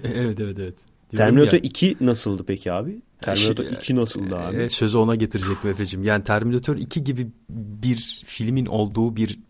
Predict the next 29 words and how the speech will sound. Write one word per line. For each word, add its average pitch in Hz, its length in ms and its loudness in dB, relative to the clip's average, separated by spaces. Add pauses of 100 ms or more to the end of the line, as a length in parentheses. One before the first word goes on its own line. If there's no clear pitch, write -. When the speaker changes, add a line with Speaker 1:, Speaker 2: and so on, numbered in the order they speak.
(120)
Speaker 1:
seriden, 113 1200 0 (280)
e, - 40 -6 (240)
yani 110 300 0
işte 104 580 -2 (920)
bu 110 340 -6
söz - 300 0
Speaker 2:
Alien 139 180 6
iki - 40 2
de 123 40 0 (100)
Speaker 1:
ettiğimiz 98 160 0
Speaker 2:
öyle. 87 140 -4
Gene 120 220 2
hep 139 220 0
James 131 260 2
Cameron 110 380 -2
bak. - 220 -12 (140)
Speaker 1:
Evet, 110 340 -6
yani 117 320 0
o, 85 420 -10
o - 160 -8
filmlerin 127 520 -2
çıkmaması 104 520 -6
gerekirdi. 95 500 -8
En 131 120 -2
azından 110 440 -4 (240)
biraz 120 220 -2
Speaker 2:
Hı - 20 -4
hı. 104 40 -4
Speaker 1:
daha 107 300 -2